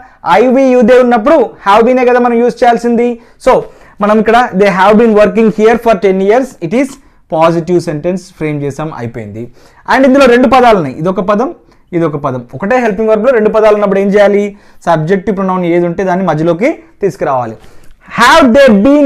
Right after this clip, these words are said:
working here for ten years అంటే వారు ఇక్కడ పది సంవత్సరాల నుండి, పదేళ్ల నుండి పనిచేస్తున్నారా అని చెప్పి క్వశ్చన్ అడిగాము, అందుకే ఇది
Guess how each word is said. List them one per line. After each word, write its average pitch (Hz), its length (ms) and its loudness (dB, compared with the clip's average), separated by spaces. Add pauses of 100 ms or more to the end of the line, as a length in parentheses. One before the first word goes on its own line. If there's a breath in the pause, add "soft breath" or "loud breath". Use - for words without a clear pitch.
working 247 380 2
here 247 300 2
for 254 180 0
ten 226 240 0
years 254 360 2 (380 soft breath)
అంటే 190 200 -4
వారు 208 260 4
ఇక్కడ 226 180 0
పది 220 480 0
సంవత్సరాల 226 540 -2
నుండి, 220 200 -2
పదేళ్ల 208 400 0
నుండి 226 380 -2 (200 loud breath)
పనిచేస్తున్నారా 220 800 2 (260 loud breath)
అని 175 140 -4
చెప్పి 196 200 -4
క్వశ్చన్ 175 360 -4
అడిగాము, 147 340 -6
అందుకే 151 320 -4
ఇది 254 260 -4